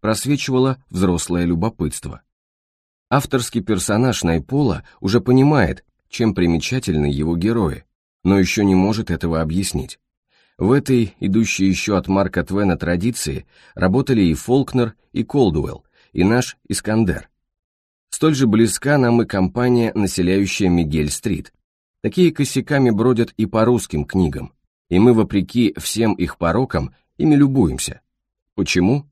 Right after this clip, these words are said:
Наверное, потому что только нелепость человеческого характера защищает от безжизненной целеустремлённости. Только переливающийся через край избыток личности делает её полноценной.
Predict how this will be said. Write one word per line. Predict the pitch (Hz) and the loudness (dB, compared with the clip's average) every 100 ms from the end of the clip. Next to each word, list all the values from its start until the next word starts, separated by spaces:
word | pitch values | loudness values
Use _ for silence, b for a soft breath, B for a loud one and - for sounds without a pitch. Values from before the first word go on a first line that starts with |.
| _ _ _ _ _ | _ _ _ _ _
Наверное, | - 107 160 151 135 | -2 0 2 2 0
потому | 123 117 131 | 0 0 0
что | 135 - | 0 -2
только | 113 120 - | -2 -2 0
нелепость | 110 110 120 113 98 - | 2 4 2 2 -4 -2
человеческого | 95 87 101 95 - 87 | -2 0 0 -4 -2 -4
характера | 78 92 110 110 - 76 - _ - | -2 -2 -2 -4 -6 -6 -8 _ -6
защищает | 87 82 85 73 117 117 82 73 | -4 -2 -4 -6 -2 -2 -2 -4
от | 69 | -4
безжизненной | 73 82 78 104 92 87 82 | -4 -2 -2 -2 0 0 -2
целеустремлённости. | - 82 82 - 92 104 101 71 64 - - _ _ _ _ _ - | -2 -2 -2 -2 0 0 0 -2 -8 -12 -16 _ _ _ _ _ 0
Только | 117 98 101 | 2 2 0
переливающийся | 104 98 98 101 113 104 92 92 - 87 | 2 2 2 2 2 0 0 -2 -2 -4
через | - 87 82 | -2 -4 -4
край | - 104 101 - | -4 -2 -2 -2
избыток | 92 85 107 92 85 95 | -2 0 -2 -2 -4 -2
личности | 123 - 85 71 - - b - | -4 -2 -4 -4 -8 -12 b -8
делает | 85 104 101 95 90 | -2 0 2 2 2
её | 87 82 80 | 0 0 0
полноценной. | 78 85 82 92 - 90 - 127 | -2 -2 0 -2 -2 -4 -6 -12